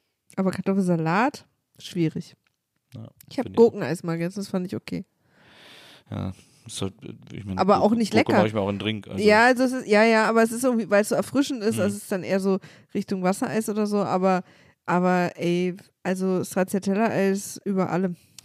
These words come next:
Speaker 2: Oh, mir fällt ein, ich hab mir, äh, vor ein paar Tagen Bluna-Eis im Supermarkt geholt.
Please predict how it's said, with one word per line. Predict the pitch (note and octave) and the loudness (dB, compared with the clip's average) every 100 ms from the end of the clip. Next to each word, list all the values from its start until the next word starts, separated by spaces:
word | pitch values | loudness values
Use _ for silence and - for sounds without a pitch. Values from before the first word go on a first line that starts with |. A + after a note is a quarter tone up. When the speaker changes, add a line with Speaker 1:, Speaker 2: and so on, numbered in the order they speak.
| - - - - | -20 -20 -12 -4
Speaker 2:
Oh, | |
mir | G#2+ G2 | -2 -2
fällt | G#2 | -2
ein, | - G2 | -4 -6
ich | |
hab | G#2+ - | -6 -4
mir, | G2 F#2 - | -2 -2 -4
äh, | F#2+ F#2+ | -4 -6
vor | - F#2 | -6 -8
ein | |
paar | G2 G2 | -6 -4
Tagen | G2 F#2+ F#2 | -4 -4 -4
Bluna-Eis | G2+ A2+ G3 G#3 - F#2 - | -4 -2 -2 -4 -2 -4 -4
im | F2+ | -6
Supermarkt | A#2+ D#3 G2 | -6 -4 -4
geholt. | - F#2 F2+ | -4 -6 -6